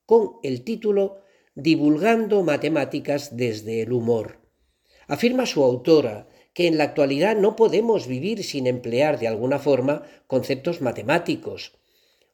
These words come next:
Una de las maneras de mostrar el papel de las matemáticas consiste en observar cómo se hacen necesarias en nuestro día a día. Fijándonos bien en los medios de comunicación,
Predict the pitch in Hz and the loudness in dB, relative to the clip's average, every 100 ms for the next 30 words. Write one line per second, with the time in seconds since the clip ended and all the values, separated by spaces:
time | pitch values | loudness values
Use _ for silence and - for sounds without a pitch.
0 | - 175 160 123 120 113 113 117 147 180 | 2 4 4 0 -4 -4 -4 -2 0 2
1 | 120 110 110 104 139 151 135 117 117 123 | 0 -2 -6 -8 -2 -2 0 -4 -6 -6
2 | 120 135 135 175 190 202 170 175 196 202 | -4 -2 -2 -2 0 0 0 -2 -2 -4
3 | - - _ 175 185 262 226 - 131 123 | -8 -20 _ -2 0 0 -6 -4 -6 -6
4 | - _ 180 151 143 - 127 127 180 190 | -16 _ -2 -2 -2 -4 -4 -2 0 -2
5 | 190 - _ _ _ 233 220 127 101 117 | -2 -12 _ _ _ 0 2 0 -4 -4
6 | 127 123 117 110 117 120 131 123 117 120 | -4 -4 -6 -6 -6 -6 -6 -6 -4 -6
7 | 117 _ _ - 139 127 123 131 - 131 | -8 _ _ -6 -4 -2 0 0 -2 -4
8 | 123 113 117 110 101 - - 110 110 90 | -4 -4 -6 -6 -8 -14 -12 -10 -10 -12
9 | - _ _ _ - - - 147 139 147 | -18 _ _ _ -20 -20 -6 -2 2 4
10 | 143 147 127 180 170 123 120 110 123 110 | 4 2 2 4 4 2 -2 -4 -4 -4
11 | 101 117 113 113 107 104 147 160 156 147 | -6 -8 -8 -10 -10 -10 0 2 4 0
12 | 143 | -2